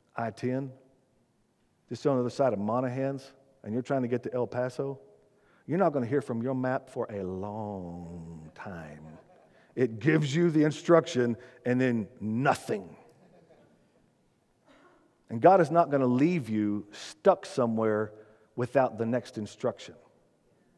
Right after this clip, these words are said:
And maybe you're thinking, "Man, I, I don't know what the next thing is." Just keep doing what you're doing. He'll let you know because you have the Spirit of the living God living inside of you, and the Bible says he will guide you into all truth.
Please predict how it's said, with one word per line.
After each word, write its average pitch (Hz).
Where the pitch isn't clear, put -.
And 117
maybe 147
you're 135
thinking, 117
"Man, 127
I, 135
I 131
don't 147
know 135
what 196
the -
next 98
thing 95
is." 80
Just 120
keep 117
doing 113
what 98
you're 85
doing. 113
He'll 139
let 127
you 117
know 120
because 104
you 160
have 151
the 113
Spirit -
of 147
the 135
living 135
God 98
living 156
inside 147
of 117
you, 113
and 120
the 113
Bible 139
says 120
he 190
will 123
guide 151
you 170
into 156
all 139
truth. 127